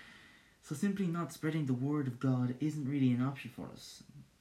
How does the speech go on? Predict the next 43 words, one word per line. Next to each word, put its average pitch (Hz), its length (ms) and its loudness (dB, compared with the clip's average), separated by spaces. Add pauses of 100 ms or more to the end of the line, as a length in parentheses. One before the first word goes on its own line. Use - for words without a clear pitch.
(160)
That 139 200 -2
doesn't 139 300 -2
mean 131 320 0
that 123 180 -4
you 117 80 -4
have 113 240 -6
to - 80 -16
become 117 300 -8
a - 140 -12
pastor, 120 360 -6
a 113 60 -8
priest, 120 520 -6
or 107 40 -4
reverend, 113 500 -2
or 104 60 -2
whatever. 117 560 -6 (580)
You 147 80 -2
can 147 160 -4
spread 160 360 -2
the 147 60 0
word 147 260 0
of 131 60 -2
the 131 60 4
Lord 143 240 2
by 147 120 -2
talking 151 560 -8
to 131 100 -14
people 131 360 -4
about 135 380 -2
him 131 180 -2
and 117 160 -2
showing 151 360 -2
God's 143 240 -4
love 131 260 0 (340)
through 139 140 -2
your 139 140 2
life 139 240 0
and 127 120 0
through 131 120 2
your 131 200 2
actions. 127 640 -6 (140)
Show - 300 -4
love, 139 420 2